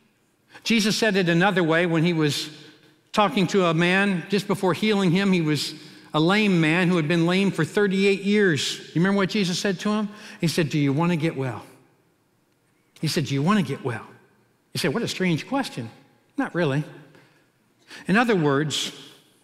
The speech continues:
do you want to get well? Do you want to change in your life? Or have you become satisfied and so accustomed to the routine of sitting and begging that you don't want to be free to run and jump?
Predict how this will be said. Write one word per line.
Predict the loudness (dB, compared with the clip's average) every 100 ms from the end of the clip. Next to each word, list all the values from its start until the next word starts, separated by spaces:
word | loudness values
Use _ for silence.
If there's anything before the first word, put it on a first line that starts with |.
| _ _ _ _ _ _ _ _ _ _ _ _ _ _
do | 0
you | 2
want | 2 2
to | 2
get | 0 0
well? | 0 0
Do | 0
you | -2
want | 0 0
to | 0
change | -2 0 2 0 -2 -6 -12 -12 -2
in |
your | 0 2
life? | 2 2 0 -6 -16 -2
Or | 0
have | 2
you | 2
become | 0 2 0
satisfied | 0 0 0 -2 -4 0 0
and | 0
so | -2 -4
accustomed | -4 -2 -2 0 -4 -2
to | -2
the | 0
routine | -2 -2 -2 0
of | -2
sitting | -2 -2 -2 0
and | 0 0
begging | 0 0 0 -2 -6 -16 -6
that | -4
you | 0 0
don't | 0 -2
want | -2
to |
be | -2
free | -4 -2 0 0
to | 0
run | 0 0 0
and | -2
jump? | -4 -6